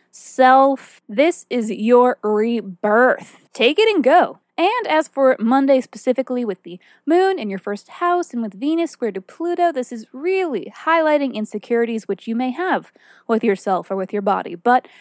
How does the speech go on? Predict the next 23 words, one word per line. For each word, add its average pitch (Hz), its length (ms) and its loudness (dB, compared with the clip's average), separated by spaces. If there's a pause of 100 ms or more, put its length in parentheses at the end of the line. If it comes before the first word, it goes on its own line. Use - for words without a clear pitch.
(120)
fortunately, 381 640 -2
it 294 100 -8
seems 311 320 -2
like 269 140 0
you 240 140 0
don't 269 240 0
want 277 180 0
to 262 60 -2
give 247 180 -2
them 247 120 0
much 240 200 -4
power 214 280 -2
anymore, 262 500 2
or 226 100 -2
something 190 380 -10
happens, 294 580 -4
you 190 200 -6 (640)
uh, 196 420 -2
with 220 220 -2
the 202 280 -6
Mars 254 320 4
trine 220 280 -4
Pluto, 339 640 2